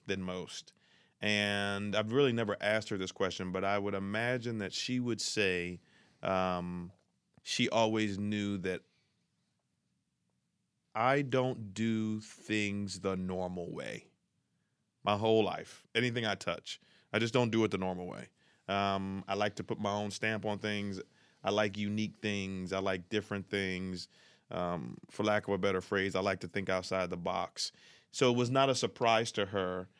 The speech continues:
as we, we committed our life to ministry. It, it would not be a surprise to her that I would choose a form of ministry that is different than the normal pastor, pastoral kind of role. So I,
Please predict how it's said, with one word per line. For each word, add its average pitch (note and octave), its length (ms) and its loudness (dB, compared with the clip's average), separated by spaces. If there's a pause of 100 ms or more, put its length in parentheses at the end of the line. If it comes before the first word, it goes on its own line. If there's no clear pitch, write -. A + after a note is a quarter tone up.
(180)
as G2 180 2
we, A2+ 160 2
we A2 300 -2
committed G#2 400 -2
our F#2+ 300 0
life G2 500 -2 (220)
to G#2 100 -4
ministry. G2 800 -2 (520)
It, A#2 120 0 (100)
it B2 80 -2
would C3 180 0
not C#3 200 0
be A#2+ 80 2
a G#2+ 40 0
surprise G#2+ 460 2
to G2 100 -4
her F#2+ 160 2
that F#2+ 140 0
I F#2+ 80 2
would F2+ 180 -6
choose G#2+ 540 -2 (280)
a A2 100 2
form B2+ 360 0
of G2 100 0
ministry G2 640 -2 (360)
that G2 220 4
is F2+ 140 -2
different G2+ 440 0
than G2 180 -2
the F#2+ 100 0
normal F#2 680 -2 (520)
pastor, - 640 0 (400)
pastoral F#2+ 800 4 (160)
kind G2+ 180 2
of E2+ 80 -4
role. D#2+ 340 -4 (340)
So C3+ 120 2
I, C#3 120 8